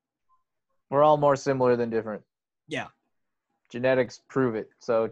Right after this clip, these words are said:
Speaker 1: deal with science, bitch. <laughs>
Speaker 2: Yeah, so, like, our interests are just similar to yours.
Speaker 1: Yeah,
Speaker 2: Anyways.
Speaker 1: we're,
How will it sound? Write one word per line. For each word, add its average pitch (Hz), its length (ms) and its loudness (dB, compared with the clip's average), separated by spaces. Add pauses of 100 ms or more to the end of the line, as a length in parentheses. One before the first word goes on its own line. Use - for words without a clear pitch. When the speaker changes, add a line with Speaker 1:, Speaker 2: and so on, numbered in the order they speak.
Speaker 1:
deal 123 180 -2
with 113 100 -4
science, 110 320 -4
bitch. 107 280 -6 (400)
<laughs> 285 120 -2 (600)
Speaker 2:
Yeah, 170 100 -6
so, 123 180 -8
like, 127 200 -6
our 143 120 -4
interests 170 280 -6
are 151 80 0
just 139 420 -12 (220)
similar 139 320 -10
to 151 40 -8
yours. 156 380 -8 (920)
Speaker 1:
Yeah, 127 180 4
Speaker 2:
Anyways. 113 180 2
Speaker 1:
we're, 151 180 2